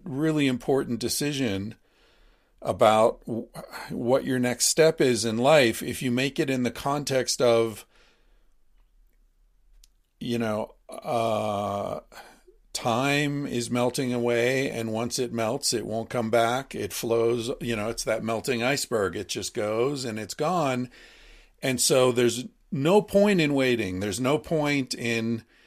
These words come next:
you know, what's the, there's a line in, uh, a Red Hot Chili Peppers song, uh, th-, "This life is more than just a read through," right? It's like, this isn't practice for life. This is it.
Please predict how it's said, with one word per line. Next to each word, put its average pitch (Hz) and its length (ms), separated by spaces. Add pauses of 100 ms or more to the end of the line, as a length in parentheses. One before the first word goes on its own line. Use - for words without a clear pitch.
(460)
you 131 140
know, 117 460
what's - 360
the, 120 340
there's 113 200
a 117 100
line 117 640
in, 110 320
uh, 107 380
a 107 40
Red 110 220
Hot 113 160
Chili 123 340
Peppers 110 400
song, 101 640
uh, 113 420
th-, - 180
"This 120 280
life 117 280
is 104 160
more 110 200
than 110 160
just 104 240
a 113 60
read 110 320
through," 87 340 (360)
right? 104 300
It's - 160
like, 107 140
this 139 200
isn't 175 380
practice - 680
for 104 200
life. 85 400
This 117 260
is 127 220
it. 147 300